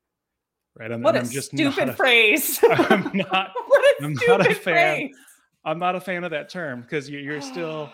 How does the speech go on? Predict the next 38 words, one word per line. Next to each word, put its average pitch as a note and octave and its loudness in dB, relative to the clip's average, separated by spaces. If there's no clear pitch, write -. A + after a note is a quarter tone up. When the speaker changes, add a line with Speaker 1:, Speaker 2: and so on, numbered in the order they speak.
Speaker 2:
<sighs> - -20
Speaker 1:
you're C#3+ -14
still F3 -12
calling D#3 -12
it B2+ -12
something C#3+ -16
that C3 -10
is A#2+ -14
related B2+ -12
to B2+ -16
your A#2 -12
weight, A2+ -12
but B2 -14
it, B2 -14
it's C#3 -12
not, G3+ -6
'cause C3+ -10
your C#3 -8
weight D3 -6
Speaker 2:
It's C3+ -12
Speaker 1:
is B2+ -14
quote C#3+ -6
Speaker 2:
not. C#3 -4
Speaker 1:
unquote B2+ -10
normal D#3+ -2
on C#3 -4
a C3 -6
B C3 -8
M C3 -8
I F3+ -6
chart, A#2 -10
but C#3+ -4
you're D3 -8
basically D#3 -4
saying D3 -8
your C#3+ -6
metabolism C3 -6
is A2+ -16